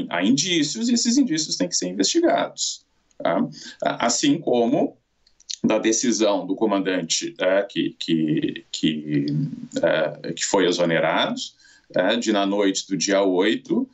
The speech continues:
é, é, não permitir que a Polícia do Distrito Federal, já sob intervenção do governo federal, é, desse execução ao, ao flagrante que estava em curso e prendessem os,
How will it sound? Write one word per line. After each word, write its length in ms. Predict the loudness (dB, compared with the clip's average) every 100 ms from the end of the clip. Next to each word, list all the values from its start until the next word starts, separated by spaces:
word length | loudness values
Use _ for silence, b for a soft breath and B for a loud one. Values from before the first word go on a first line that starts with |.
| b b -2
é, 80 | 0
é, 520 | 0 0 2 2 4
não 240 | 2 4 2
permitir 760 | 0 0 -2 0 0 0 -2 -6
que 440 | 0 2 0 -4 -14 -18 -18 -4
a 140 | -4
Polícia 580 | 0 0 2 0 0 0
do 140 | 0
Distrito 340 | -2 -2 -4 0
Federal, 480 | 0 2 2 0 0
já 220 | 0 0
sob 280 | -2 0 2
intervenção 840 | 2 0 0 0 0 0 0 0
do 100 | 0
governo 440 | 0 0 2 0 0
federal, 640 | -2 0 2 2 2 -2 b b b b 0
é, 280 | 2 2 -2 -14
desse 380 | 0 2 2 0
execução 880 | 0 -2 -2 -4 0 2 2 0 -2
ao, 360 | -2 0 0 0
ao 120 | -2
flagrante 600 | 2 0 0 -2 -2 -4
que 60 | -6
estava 300 | 0 0 0
em 100 | 0
curso 500 | 2 2 2 -2 2
e 220 | 2 2
prendessem 840 | 0 0 0 2 2 0 -2 -2 0
os, 500 | 2 4 2 0